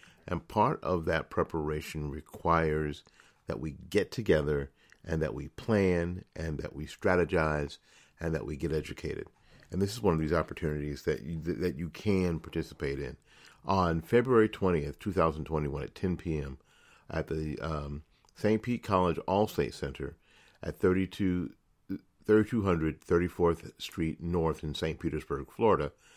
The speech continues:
Um, that's three three seven zero one. There will be a Frederick Douglass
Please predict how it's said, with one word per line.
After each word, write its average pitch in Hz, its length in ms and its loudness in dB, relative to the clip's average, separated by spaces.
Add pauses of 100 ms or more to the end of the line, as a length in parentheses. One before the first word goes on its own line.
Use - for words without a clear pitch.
(400)
Um, 76 440 -4
that's 85 340 -2
three 95 640 0
three 82 380 -4
seven 82 320 0
zero 73 200 -2
one. 71 400 -6
There 92 160 2
will 90 100 4
be 82 340 -2 (340)
a 82 140 -4
Frederick 117 760 2
Douglass 85 520 2